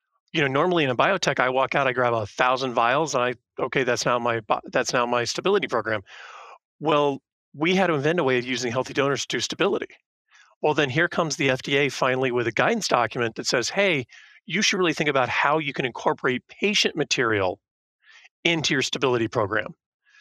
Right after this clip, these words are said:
So now we're looking at how we can do that, because again, in the autologous world, one patient, one product.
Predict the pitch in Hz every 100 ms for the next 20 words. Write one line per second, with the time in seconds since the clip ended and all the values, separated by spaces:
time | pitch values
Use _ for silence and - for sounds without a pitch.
0 | - - - 147 160 175 160 156 160 127
1 | 110 - 143 147 143 131 110 123 110 123
2 | 151 127 - 139 - 123 120 139 170 127
3 | 117 - - - - 143 123 202 247 202
4 | 160 131 120 113 113 - _ _ _ _
5 | _ - 117 135 147 131 147 131 127 117
6 | 120 104 - 196 165 113 - -